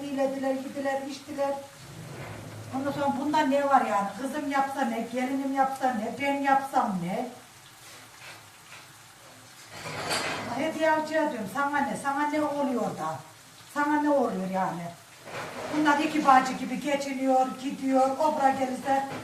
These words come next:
o da yapıyorlar, bize gelirse biz de yapıyoruz Rümeysa.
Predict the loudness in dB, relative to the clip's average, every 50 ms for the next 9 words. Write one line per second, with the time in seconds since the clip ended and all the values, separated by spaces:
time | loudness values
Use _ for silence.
0 | -12 -10 -8 -4 0 0 0 0 0 0 2 2 6 8 6 6 6 4 2 4
1 | 6 6 6 4 4 0 0 0 0 2 2 2 2 2 2 0 -2 -4 -4 -4
2 | -4 -2 0 2 4 6 6 6 6 4 2 0 -2 -2 -2 -2 0 0 0 -2
3 | 0 2 4 6 6 6 4